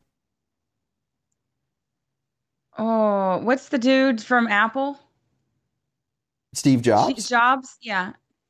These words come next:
Speaker 2: I
Speaker 1: I
Speaker 2: think
Speaker 1: guess
Speaker 2: most
Speaker 1: him.
Speaker 2: people, I think a lot of people miss Steve Jobs 'cause they feel like Apple was better off when he was around than it is now. But
Speaker 1: I,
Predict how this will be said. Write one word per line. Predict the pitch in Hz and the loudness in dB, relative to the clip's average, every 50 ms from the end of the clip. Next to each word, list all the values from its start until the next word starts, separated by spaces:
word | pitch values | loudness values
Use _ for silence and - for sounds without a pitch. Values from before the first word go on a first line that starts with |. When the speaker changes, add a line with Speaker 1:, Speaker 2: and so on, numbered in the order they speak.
| _ _ - | _ _ -2
Speaker 2:
I | - | 0
Speaker 1:
I | 190 | 2
Speaker 2:
think | 508 466 - | 4 4 6
Speaker 1:
guess | - | 6
Speaker 2:
most | 143 156 220 240 254 | 6 6 4 4 2
Speaker 1:
him. | 254 | 4
Speaker 2:
people, | 226 143 107 92 120 107 107 113 113 - - | 2 2 4 4 2 2 2 0 -2 -2 -2
I | 117 | 0
think | 147 233 381 196 | 0 0 2 2
a | 135 | 4
lot | 113 110 113 143 | 4 6 4 4
of | 151 139 | 4 2
people | - 107 104 101 101 | 0 0 0 0 0
miss | 98 104 120 135 - - | 2 2 4 4 4 2
Steve | - - 107 95 95 - | 2 0 0 -2 -2 -2
Jobs | - - 92 82 85 80 - - | -2 0 0 0 0 -2 -2 -4
'cause | 120 107 | -4 0
they | - 95 92 | 0 0 0
feel | - - 107 98 | 2 2 2 2
like | 90 92 98 - | 2 0 -2 -2
Apple | 87 101 101 98 107 101 | 0 0 0 0 0 0
was | 92 65 - - | 0 -2 -4 -4
better | - - 104 92 82 82 80 67 | -2 0 2 2 4 4 4 4
off | 80 82 87 - - - | 4 4 2 2 0 -4
when | 104 - | -6 -4
he | 110 110 | -4 -4
was | 92 87 95 110 | -4 -6 -4 -4
around | 87 85 78 76 78 82 95 104 107 107 - - | -4 -4 -4 -4 -6 -6 -6 -8 -8 -10 -10 -12
than | - 110 107 95 78 65 | -8 -4 -2 -2 -2 -2
it | 67 67 | -6 -6
is | 67 - - - | -6 -6 -8 -12
now. | - - - - - - - _ _ _ _ - | -10 -10 -8 -8 -8 -10 -12 _ _ _ _ -2
But | 92 71 - - _ _ - | -2 -2 -2 -4 _ _ -10
Speaker 1:
I, | - | -10